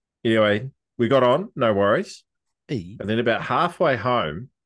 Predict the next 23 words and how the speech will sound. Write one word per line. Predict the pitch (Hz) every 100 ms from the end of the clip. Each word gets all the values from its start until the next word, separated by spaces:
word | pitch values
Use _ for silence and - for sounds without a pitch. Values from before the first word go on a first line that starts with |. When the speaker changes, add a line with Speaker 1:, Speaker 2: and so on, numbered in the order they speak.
| _ _ _ _ _ -
Speaker 1:
uh, | 98
when | 98 95
we're | 92
at | 90 -
thirty | 104 98
thousand | 95 98 90 98
air, | 87 80 - - _ _ -
uh, | 113
thirty | 92 113 95
thousand | 107 98 85
feet, | 80 113 90 _ _ _ -
Speaker 2:
Yeah. | 107 95
Speaker 1:
we | 113
just | 113 -
hit | 143
this | 120 - - - _
turbulence, | - 135 127 98 92 - - -
and, | 113 107
like, | 104 95 - _ _ _ _ _ -
the, | 117 107 104 101 101 95 - _ _ _ -
the | 117 104 104 98 98 -
air | 131 165
hostesses, | 156 120 - 95 - 92 - - -